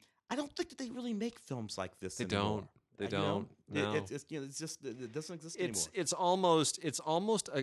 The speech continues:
Speaker 2: uh, in the same vein as Flashdance, if you think about it.
Speaker 1: Yeah.
Speaker 2: Flashdance is a similar kind of a movie, which
Speaker 1: Adrian
Speaker 2: is,
Speaker 1: Lyne.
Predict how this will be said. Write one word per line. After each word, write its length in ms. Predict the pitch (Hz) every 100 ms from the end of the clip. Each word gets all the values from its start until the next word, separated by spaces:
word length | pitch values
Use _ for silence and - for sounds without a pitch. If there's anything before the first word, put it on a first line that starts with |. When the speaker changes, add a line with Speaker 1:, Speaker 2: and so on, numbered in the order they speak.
| 131
Speaker 2:
uh, 60 | 139
in 320 | 120 113 120
the 60 |
same 280 | 117 135 123
vein 240 | 101 110 107
as 100 | -
Flashdance, 840 | - 110 92 90 - 73 71 -
if 100 | 82
you 60 | 85
think 220 | 90 87
about 220 | 73 -
it. 60 | 110
Speaker 1:
Yeah. 140 | 120
Speaker 2:
Flashdance 540 | 143 131 - 117 104
is 100 | 104
a 40 | 95
similar 420 | - - 117 98
kind 420 | - - 117 110
of 100 | 95
a 40 | 95
movie, 420 | 95 98 85 78
which 260 | 92 110
Speaker 1:
Adrian 180 | 101 113
Speaker 2:
is, 100 | 95
Speaker 1:
Lyne. 140 | 92